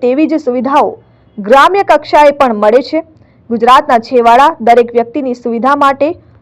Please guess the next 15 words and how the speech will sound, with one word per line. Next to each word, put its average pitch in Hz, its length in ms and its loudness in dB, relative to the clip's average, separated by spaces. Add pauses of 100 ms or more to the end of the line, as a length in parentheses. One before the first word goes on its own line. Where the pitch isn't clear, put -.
(140)
તબક્કાવાર 330 720 2
સમગ્ર 285 500 2
રાજ્યમાં 311 560 0
વિવિધ 220 260 -2
સ્થળે 233 400 -4 (460)
બસ 311 280 0
સ્ટેન્ડોનું 311 520 2
લોકાર્પણ 247 580 0
કરવામાં 226 460 2
આવી 190 200 -4
રહ્યું 208 280 -8
છે. 202 160 0 (540)
તેમણે 226 320 2 (420)
તાપી 330 340 2
જિલ્લા 311 300 4